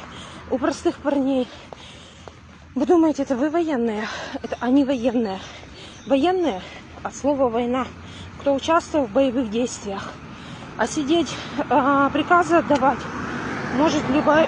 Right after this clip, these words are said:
любой дурак. Причём бредовые приказы, отдельные приказы может отдавать только боевой офицер, кто прошёл войну. Потому что, например, эм,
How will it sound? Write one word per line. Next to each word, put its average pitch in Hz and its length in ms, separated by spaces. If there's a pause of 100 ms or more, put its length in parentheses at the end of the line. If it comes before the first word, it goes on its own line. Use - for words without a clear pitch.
любой 269 320
дурак. 269 460 (800)
Причём 320 260
бредовые 311 460
приказы, 240 460
отдельные 349 420
приказы 277 560 (720)
может 269 260
отдавать 294 340
только 269 240
боевой 311 420
офицер, 262 460 (380)
кто 311 120
прошёл 349 480
войну. 269 340 (800)
Потому 330 340
что, 302 260
например, 311 560
эм, 262 520